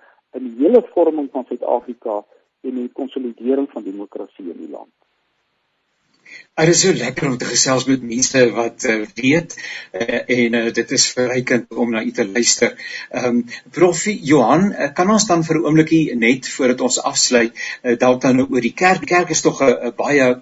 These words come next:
Speaker 2: belangrike rolspeler in enige samelewing, met name ook in Suid-Afrika. Eh,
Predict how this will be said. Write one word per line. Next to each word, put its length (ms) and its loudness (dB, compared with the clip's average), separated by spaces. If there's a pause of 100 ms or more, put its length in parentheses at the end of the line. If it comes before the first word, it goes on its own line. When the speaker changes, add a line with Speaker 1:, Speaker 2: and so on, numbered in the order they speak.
Speaker 2:
belangrike 580 -4
rolspeler 640 0
in 140 -8
enige 300 -4
samelewing, 680 0 (260)
met 220 2
name 400 2
ook 120 -6
in 80 -2
Suid-Afrika. 840 -6 (300)
Eh, 300 0